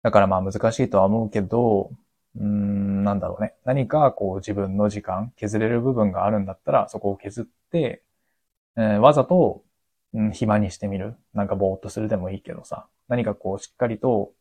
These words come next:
えー、今自分がやってることに対してこう考える時間、思いを巡らせる時間っていうのを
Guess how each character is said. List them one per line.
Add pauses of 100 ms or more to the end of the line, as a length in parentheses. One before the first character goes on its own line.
(680)
え
ー、
今
自
分
が
や
っ
て
る
こ
と
に
対
し
て
こ
う
考
え
る
時
間、 (460)
思
い
を
巡
ら
せ
る
時
間
っ
て
い
う
の
を